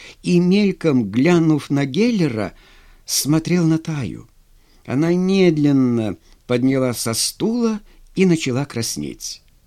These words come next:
«Алексин, вы ли это?» Подпоручик мигом вскочил с кушетки. «Какими судьбами, дорогой друг?»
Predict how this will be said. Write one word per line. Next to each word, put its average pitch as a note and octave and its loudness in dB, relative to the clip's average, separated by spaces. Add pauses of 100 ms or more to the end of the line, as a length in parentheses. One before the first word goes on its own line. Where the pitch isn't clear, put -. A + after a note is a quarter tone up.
(140)
«Алексин, G3+ 0
вы C4 2
ли F#3 -2
это?» A#2 -6 (600)
Подпоручик C#3+ -4
мигом C3 0
вскочил A2 -6
с - -14
кушетки. D3+ -4
«Какими B3+ 2
судьбами, C3+ -4 (160)
дорогой E3 0
друг?» F3 -2